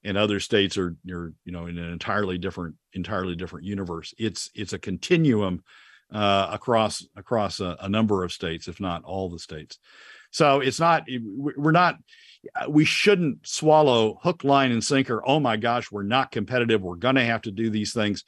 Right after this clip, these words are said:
uh, to keep up with, uh, keep up with the Joneses." We need to look at this in a, in a bigger context. Is there, is there a, an issue going on in, with government in general? Is that a permanent issue or is that a temporary issue?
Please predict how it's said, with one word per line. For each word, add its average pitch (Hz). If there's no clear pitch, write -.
uh, 98
to 82
keep 113
up 113
with, 104
uh, 92
keep 123
up 110
with 98
the 98
Joneses." 110
We 165
need 180
to 123
look 123
at 123
this 113
in 113
a, 104
in 110
a 104
bigger 117
context. 113
Is 117
there, 107
is 101
there 101
a, 92
an 104
issue 156
going 117
on 110
in, 104
with 104
government 120
in 107
general? 113
Is 104
that 107
a 92
permanent 131
issue 117
or 98
is 95
that 95
a 87
temporary 110
issue? 101